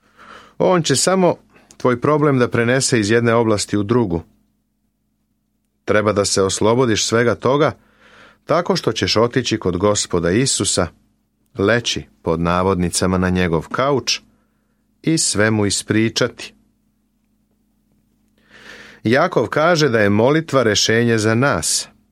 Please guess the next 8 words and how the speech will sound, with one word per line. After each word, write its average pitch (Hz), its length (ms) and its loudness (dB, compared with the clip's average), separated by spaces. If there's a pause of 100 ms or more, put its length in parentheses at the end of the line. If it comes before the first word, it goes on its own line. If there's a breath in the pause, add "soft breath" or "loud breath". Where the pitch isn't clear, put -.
(1000)
ali 123 220 0
da 110 120 0
se - 180 -2
često 156 520 -2
molimo 107 500 0 (840)
za 95 280 -2
sebične 92 720 -2
ishode. 87 480 -2